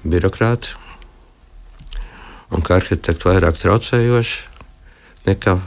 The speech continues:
būvniecības procesu veicinošie elementi, jā. Un, uh,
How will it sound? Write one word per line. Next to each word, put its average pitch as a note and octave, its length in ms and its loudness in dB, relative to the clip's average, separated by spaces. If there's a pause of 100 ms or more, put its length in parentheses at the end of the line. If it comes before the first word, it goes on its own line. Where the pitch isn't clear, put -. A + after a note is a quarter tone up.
(280)
būvniecības G2+ 580 2
procesu - 500 -2 (300)
veicinošie E2+ 800 0 (680)
elementi, D#2+ 760 2
jā. E2 220 0
Un, E2+ 280 2
uh, E2 160 2